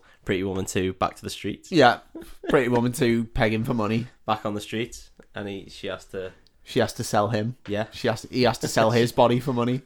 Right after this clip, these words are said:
Speaker 1: <laughs> Yeah. Well, anyway, mate, I really enjoyed that.
Speaker 2: It was a bit
Speaker 1: It was,
Speaker 2: different,
Speaker 1: it was a
Speaker 2: wasn't
Speaker 1: bit
Speaker 2: it? Yeah.
Speaker 1: different, and I liked it a lot.
Speaker 2: I did, yeah, yeah. Um,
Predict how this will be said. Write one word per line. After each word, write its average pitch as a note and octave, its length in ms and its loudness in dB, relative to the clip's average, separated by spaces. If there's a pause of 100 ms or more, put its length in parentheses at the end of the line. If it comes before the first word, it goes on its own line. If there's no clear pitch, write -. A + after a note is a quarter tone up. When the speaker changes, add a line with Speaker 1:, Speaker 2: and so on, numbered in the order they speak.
Speaker 1:
<laughs> - 140 -16
Yeah. A2 140 -4 (920)
Well, D#3 160 8
anyway, D3+ 400 4
mate, G#2+ 180 -2
I F#2+ 160 -4
really F#2+ 260 -4
enjoyed F#2 340 -4
that. - 40 4
Speaker 2:
It D#3 40 8
was D#3+ 100 8
a - 20 4
bit G3 160 4
Speaker 1:
It C#3 100 6
was, D3 120 6
Speaker 2:
different, E3 140 6
Speaker 1:
it - 20 10
was D3 140 6
a D#3 40 2
Speaker 2:
wasn't - 40 2
Speaker 1:
bit E3 100 6
Speaker 2:
it? - 80 2
Yeah. - 60 10
Speaker 1:
different, D3 200 6
and C3 160 4
I A#2+ 140 4
liked A2+ 340 2
it - 80 -2
a F#2+ 60 -2
lot. F#2+ 320 -6
Speaker 2:
I A#2+ 180 6
did, A#2 240 2
yeah, A2 420 6
yeah. A2 200 2 (320)
Um, C#3 260 6